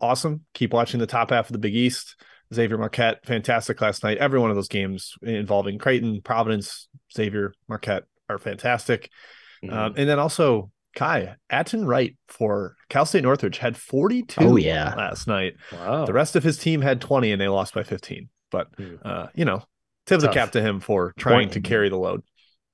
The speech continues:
Speaker 3: Twenty-eight of their thirty-two first half points to cover by a half point for those eleven and a half Packers. The
Speaker 1: <laughs>
Speaker 3: Matadors.
Speaker 2: Uh,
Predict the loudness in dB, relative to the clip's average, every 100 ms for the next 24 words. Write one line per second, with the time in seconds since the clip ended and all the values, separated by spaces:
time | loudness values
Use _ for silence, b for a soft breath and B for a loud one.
0 | 4 8 8 8 8 8 6 6 6 4
1 | 2 4 6 6 4 4 6 8 8 6
2 | 4 4 4 6 4 4 6 4 4 0
3 | -4 _ 0 2 4 8 10 10 10 10
4 | 8 8 6 8 6 8 6 4 4 2
5 | 0 -2 0 -4 -6 -12 B B 0 4
6 | 6 6 4 0 -4 -8 -8 b b b
7 | b b b b b b _ _ _ 0
8 | 4 6 6 6